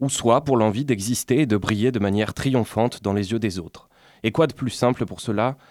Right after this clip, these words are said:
que de prouver notre valeur en pulvérisant nos adversaires et en les écrasant de notre victoire glorieuse. Comme le disait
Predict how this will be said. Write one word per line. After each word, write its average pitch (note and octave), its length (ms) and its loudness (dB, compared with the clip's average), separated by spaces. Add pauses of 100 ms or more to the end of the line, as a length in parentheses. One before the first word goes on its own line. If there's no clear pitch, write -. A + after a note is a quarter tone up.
(240)
que C3 80 2
de B2 100 0
prouver C3+ 360 0
notre B2 260 2
valeur A2+ 400 2
en G2 80 0
pulvérisant B2+ 600 0
nos G#2+ 220 0
adversaires G#2 560 -2
et G2 100 0
en G2 80 2
les G2 160 -2
écrasant A2 460 -2 (320)
de A2 80 2
notre A2+ 240 0
victoire A#2 460 0
glorieuse. F#2 600 -4 (300)
Comme D3 160 6
le D#3 100 6
disait C#3 380 2